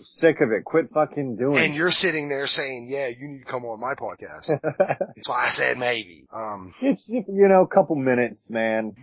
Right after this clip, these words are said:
Speaker 2: <laughs>
Speaker 1: Crack, crack a pack with
Speaker 2: So
Speaker 1: us.
Speaker 2: you can cut half of it out again, right?
Speaker 1: Dude, I don't know what ha-, I don't know how that's possible.
Speaker 2: <laughs>
Speaker 1: I remember you talking about that shit. I don't, I don't know.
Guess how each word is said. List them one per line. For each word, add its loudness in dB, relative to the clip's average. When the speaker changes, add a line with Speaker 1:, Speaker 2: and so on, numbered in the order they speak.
Speaker 2:
<laughs> -10
Speaker 1:
Crack, 4
crack 2
a 0
pack 0
with 0
Speaker 2:
So 2
Speaker 1:
us. -2
Speaker 2:
you -8
can -10
cut 4
half 4
of -6
it 0
out 0
again, -8
right? -6
Speaker 1:
Dude, 2
I 6
don't 2
know 4
what 6
ha-, 4
I 4
don't 2
know 0
how 2
that's 0
possible. -2
Speaker 2:
<laughs> -6
Speaker 1:
I 6
remember 6
you 4
talking 4
about 2
that -6
shit. -6
I -2
don't, -6
I -10
don't -4
know. -8